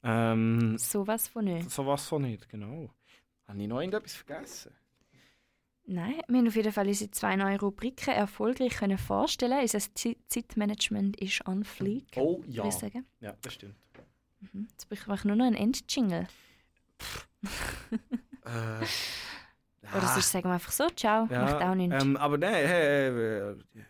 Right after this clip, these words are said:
Speaker 1: folgt uns auf unseren Social Media Kanal.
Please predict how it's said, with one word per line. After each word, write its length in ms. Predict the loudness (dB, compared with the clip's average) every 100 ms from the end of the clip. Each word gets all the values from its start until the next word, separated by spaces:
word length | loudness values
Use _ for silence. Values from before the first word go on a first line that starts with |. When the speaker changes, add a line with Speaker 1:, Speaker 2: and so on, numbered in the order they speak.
| -20 -6
Speaker 1:
folgt 340 | 0 0 2
uns 300 | -2 -4 -14 _ _ _ _ _ -4
auf 80 |
unseren 220 | -4 -2 0
Social 320 | 0 0 -2
Media 200 | -4 -8
Kanal. 360 | -10 -10 -10